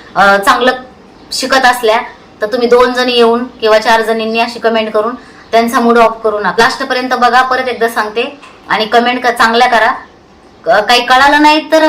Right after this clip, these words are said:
डबल कमेंट करा की "ताई हे, हे कळालं नाही, मी त्याच्यावर डबल व्हिडिओ बनवीन." पण खरंच एखाद्याला जर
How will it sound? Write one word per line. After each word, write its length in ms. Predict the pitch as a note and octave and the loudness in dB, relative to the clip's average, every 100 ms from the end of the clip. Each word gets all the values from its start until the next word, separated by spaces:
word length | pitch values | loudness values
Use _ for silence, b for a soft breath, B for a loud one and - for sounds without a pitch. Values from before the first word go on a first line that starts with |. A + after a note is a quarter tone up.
| C4 | 0
डबल 240 | A#3+ C#4+ | 0 0
कमेंट 340 | D4+ C#4 B3+ A#3+ | 0 0 0 2
करा 120 | A3+ | 0
की 120 | A#3 A#3 | 2 0
"ताई 160 | A#3+ | 0
हे, 120 | A#3 | 0
हे 120 | A#3+ A3+ | 0 2
कळालं 360 | A#3 A3 A3 | 2 4 2
नाही, 120 | G#3 | 0
मी 60 | G#3 | -6
त्याच्यावर 280 | G#3+ A3 G#3 | -4 -2 0
डबल 200 | G#3+ B3 | 0 0
व्हिडिओ 220 | A3 G3 | -2 -2
बनवीन." 280 | F3+ E3 D3+ B B B B B - - - - - - | -6 -8 -12 B B B B B -20 -20 -20 -20 -20 0
पण 180 | A#3 A#3+ | 0 2
खरंच 260 | C#4+ C#4+ C4+ | 0 2 0
एखाद्याला 400 | B3 B3+ A#3 A#3 | 0 0 2 4
जर 200 | A3+ | 2